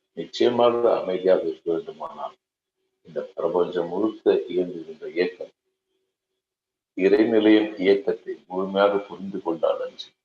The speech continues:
அமைதி கிடையாது. அதை நாம்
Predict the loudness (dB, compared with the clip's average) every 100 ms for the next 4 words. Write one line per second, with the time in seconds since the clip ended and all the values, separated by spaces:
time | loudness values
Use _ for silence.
0 | _ _ _ _ _ _ _ _ _ _
1 | _ _ -4 -2 0 -4 -6 -16 -20 _
2 | _ -10 -10 -12 -18 -20 _ _ -18 _
3 | _ _ -20 _ _ _ _ _ _ _
4 | _ _ _ _ _ _ _ _ _ _
5 | _ _ _ _ _ _ _ _ _ _
6 | _ 0 2 2 0 -4